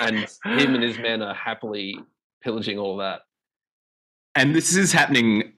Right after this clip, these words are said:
Speaker 2: all across sort of the Siberian area, but the difference is a lot of these other warlords are just hoarding cash. They're famous for, uh, building themselves harem tr-, summer trains, as they're called, with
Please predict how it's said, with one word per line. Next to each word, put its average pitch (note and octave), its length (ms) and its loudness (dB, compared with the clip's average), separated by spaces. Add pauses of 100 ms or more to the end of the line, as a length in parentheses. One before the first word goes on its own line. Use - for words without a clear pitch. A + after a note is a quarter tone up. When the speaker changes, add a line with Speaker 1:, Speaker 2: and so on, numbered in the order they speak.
(260)
Speaker 2:
all A2+ 200 4
across G2 460 -2 (200)
sort - 260 0
of F2+ 60 2
the F#2 60 0
Siberian F#2 540 0
area, F2 520 0 (160)
but B2 140 2
the A#2+ 60 0
difference D3 420 0
is G2 200 2
a - 80 0
lot A#2 160 2
of D3 60 -2
these B2 140 2
other A2 160 2
warlords F#2 720 0
are G#2 80 0
just G2 180 -2
hoarding A#2+ 500 0
cash. - 540 2 (400)
They're G2+ 540 2
famous A2 600 0
for, G#2+ 220 0
uh, F#2+ 380 2 (200)
building B2 280 4
themselves G2 680 0
harem A2 640 2
tr-, - 240 -4
summer A#2 380 2
trains, F2+ 720 0
as F#2 160 -2
they're F2+ 120 0
called, E2+ 380 -2
with F2+ 140 -2